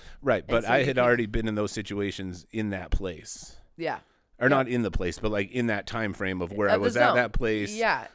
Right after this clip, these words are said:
Speaker 1: where
Speaker 2: It's
Speaker 1: it
Speaker 2: all the
Speaker 1: was,
Speaker 2: same
Speaker 1: where,
Speaker 2: city. It's all the
Speaker 1: where if it
Speaker 2: same
Speaker 1: was
Speaker 2: fucking
Speaker 1: frequent.
Speaker 2: people.
Speaker 1: It was not frequent. What's the word? Convenient.
Speaker 2: Yes.
Speaker 1: You know what I mean?
Speaker 2: Yep.
Speaker 1: So, yes, in that aspect, I just had to cut and run from that place anyway, for
Speaker 2: Yeah.
Speaker 1: sure.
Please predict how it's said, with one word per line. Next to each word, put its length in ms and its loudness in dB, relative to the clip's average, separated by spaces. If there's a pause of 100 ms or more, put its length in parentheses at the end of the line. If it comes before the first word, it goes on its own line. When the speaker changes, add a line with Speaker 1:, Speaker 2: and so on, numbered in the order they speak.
Speaker 1:
where 160 4
Speaker 2:
It's 60 6
Speaker 1:
it 20 2
Speaker 2:
all 60 2
the 60 0
Speaker 1:
was, 100 -4
Speaker 2:
same 240 -4
Speaker 1:
where, 200 2
Speaker 2:
city. 160 -2
It's 100 -10
all 100 -4
the 40 -6
Speaker 1:
where 80 0
if 80 -4
it 40 -2
Speaker 2:
same 80 -4
Speaker 1:
was 100 -6
Speaker 2:
fucking 260 -2
Speaker 1:
frequent. 260 -6
Speaker 2:
people. 500 -10
Speaker 1:
It 80 -4
was 240 -4
not 160 -6
frequent. 380 -6
What's 160 -6
the 80 -12
word? 280 -4 (320)
Convenient. 480 -2 (180)
Speaker 2:
Yes. 540 -4
Speaker 1:
You 100 -4
know 80 2
what 100 4
I 60 2
mean? 280 -4
Speaker 2:
Yep. 240 -14 (540)
Speaker 1:
So, 600 2 (540)
yes, 260 -2
in 160 -4
that 160 0
aspect, 560 -2 (420)
I 80 -4
just 160 -2
had 100 -4
to 80 -8
cut 300 -8 (560)
and 220 -6
run 180 -6
from 160 -8
that 180 -8
place 260 -6
anyway, 340 -10 (160)
for 160 -2
Speaker 2:
Yeah. 220 4
Speaker 1:
sure. 400 -2